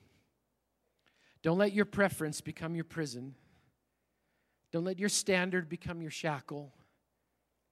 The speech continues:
Allow God's preferences to be your platform and God's standard to be your stability. Paul keeps going, verse twenty.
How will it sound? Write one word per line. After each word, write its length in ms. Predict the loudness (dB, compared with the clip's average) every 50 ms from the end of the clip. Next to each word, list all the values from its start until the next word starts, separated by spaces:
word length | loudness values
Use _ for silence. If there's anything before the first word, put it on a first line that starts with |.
| _ _ _ _ _ _ _ _ _ -6
Allow 260 | 0 4 8 8 8
God's 340 | 8 8 8 8 8 6 2
preferences 800 | 4 6 8 8 8 6 4 -2 -4 -4 -4 -4 -6 -6 -8 -10 -16 -12 -4
to 100 | -2 -2
be 120 | 0 2 4
your 260 | 6 8 10 10 10
platform 640 | 8 4 0 0 0 -2 -6 -14 -14 -14 -14 -16 -20 _ _ _ _ _ _ _ _ _ _ _ _ _ _ _ _ _ _ _
and 160 | -12 -12 -4
God's 320 | 0 4 6 6 6 4 2
standard 560 | -2 -4 -4 -6 -6 -8 -8 -10 -12 -14 -16 -18 -20 _ _ _ _ _ _ _ _ _ _ _ _ -8
to 80 | -6 -4
be 120 | -2 -2
your 160 | -2 0 -2
stability. 540 | -2 -2 -4 -4 -6 -6 -8 -8 -8 -12 -18 _ _ _ _ _ _ _ _ _ _ _ _ _ _ _ _ _ _ _ _ _ _ _ _ _ _ _ _ _ _ _ _ _ _ _ _ _ _ _ _ _ _ _ _ _ _ _ _ _ -8 0
Paul 160 | 4 4 4 4
keeps 240 | 2 0 -2 2
going, 260 | 4 6 6 6 4 2
verse 180 | -2 -4 -4
twenty. 320 | -4 -4 -4 -4 -4 -6